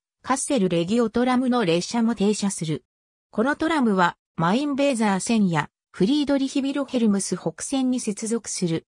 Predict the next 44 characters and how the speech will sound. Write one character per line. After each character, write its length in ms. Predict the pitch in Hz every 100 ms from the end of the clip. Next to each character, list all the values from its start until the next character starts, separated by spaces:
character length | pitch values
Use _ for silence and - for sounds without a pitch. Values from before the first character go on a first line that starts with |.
| _ _ _
分 240 | - 233 311
岐 200 | - 320
駅 200 | 311 240
で 100 | 202
あ 100 | 214
る 60 |
バ 160 | 202 254
ウ 20 |
ナ 160 | 277 214
タ 120 | 240
ー 100 | 220
ル 100 | 196
グ 140 | 208
ン 100 | 208
タ 200 | 185 214
ー 40 | 185
ス 140 | -
ハ 160 | 196 220
ウ 100 | 220
ゼ 120 | 190
ン 120 | 165 -
駅 220 | 233 240
は 100 | 180
こ 180 | - 165
の 200 | 156 151 _ _ -
路 100 | 185
線 280 | 311 311
の 100 | 302
開 300 | 285 285 294
業 240 | 262 285 262
時 120 | 208
か 140 | 196
ら 80 | 160
存 280 | 143 160 220
在 200 | 262 262
す 140 | 254
る 80 | 240
駅 180 | 240 233
で 160 | 190 156
あ 100 | 147
る。 200 | - - _ _ _ -
駅 240 | 254 -
舎 180 | - 214
は 200 | 160